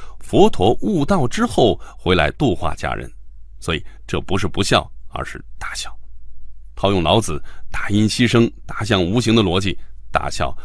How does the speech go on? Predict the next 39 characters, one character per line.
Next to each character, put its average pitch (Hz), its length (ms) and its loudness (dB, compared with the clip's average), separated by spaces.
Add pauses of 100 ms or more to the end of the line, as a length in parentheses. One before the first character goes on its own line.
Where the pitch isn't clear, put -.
(180)
就 170 180 6
是 131 140 2
会 117 180 6
表 - 180 6
现 80 200 2
出 82 200 -2 (340)
不 78 120 -4
孝 76 240 -2
的 67 160 -10 (240)
假 - 300 -8
象。 - 200 -4 (1700)
这 - 100 -6
样 220 80 2
的 190 80 2
辩 170 220 4
解 - 260 -6 (380)
其 - 180 0
实 196 140 2
有 156 160 6
点 107 100 0
儿 67 240 0
强 - 240 -2
词 - 160 -4
夺 120 200 0
理， - 260 -8 (260)
是 - 160 -2
拿 92 180 0
结 113 340 0
果 76 280 -2 (200)
来 76 120 -2
证 - 200 2
明 104 120 2
原 90 160 0
因。 151 220 2 (720)
儒 180 180 6
家 220 160 4
会 185 140 4
搬 180 180 6
出 185 300 6